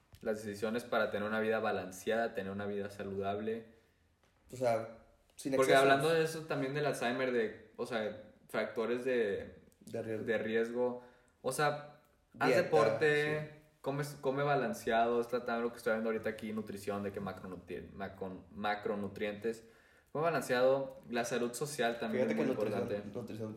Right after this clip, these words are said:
Speaker 2: perdón que te interrumpa, nutrición es como que de las únicas materias que siento que verdaderamente sé todo lo que hemos visto. O sea,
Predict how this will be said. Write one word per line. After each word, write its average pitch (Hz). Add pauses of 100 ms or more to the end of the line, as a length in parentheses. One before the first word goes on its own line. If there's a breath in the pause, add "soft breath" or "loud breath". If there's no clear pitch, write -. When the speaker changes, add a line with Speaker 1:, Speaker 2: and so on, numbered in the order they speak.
Speaker 2:
perdón 110
que 123
te 131
interrumpa, 113
nutrición 110
es 117
como 139
que 135
de 117
las 110
únicas 127
materias 110 (560 loud breath)
que 113
siento 104
que 143
verdaderamente 123
sé 127 (360)
todo 143
lo 131
que 131
hemos 135
visto. 123
O 113
sea, -